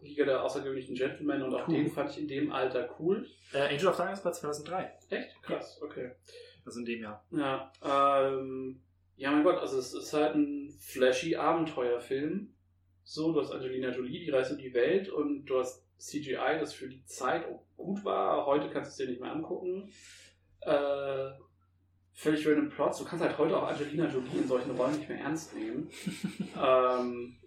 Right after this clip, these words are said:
Speaker 1: und es, ja, puh. Also ich glaube, es ist von der Story her, es ist tatsächlich durchaus dem, wird's den Spielen gerecht,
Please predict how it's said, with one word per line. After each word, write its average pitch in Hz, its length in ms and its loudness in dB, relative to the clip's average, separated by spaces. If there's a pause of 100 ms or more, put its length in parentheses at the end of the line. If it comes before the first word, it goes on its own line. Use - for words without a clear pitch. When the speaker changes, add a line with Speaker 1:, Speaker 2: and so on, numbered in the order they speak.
(680)
Speaker 1:
und 131 500 2 (420)
es, - 580 -8 (340)
ja, 127 840 2 (180)
puh. 127 440 -6 (400)
Also 147 140 0
ich - 100 -4
glaube, 190 220 8
es 160 100 2
ist 160 100 -2
von 160 140 2
der 143 80 4
Story 190 520 4
her, 165 280 2
es 165 120 -2
ist 160 120 -6
tatsächlich 139 560 0
durchaus 143 880 2 (140)
dem, 135 180 -2 (200)
wird's 143 200 -2
den 135 160 -6
Spielen 139 380 -6
gerecht, 127 560 -2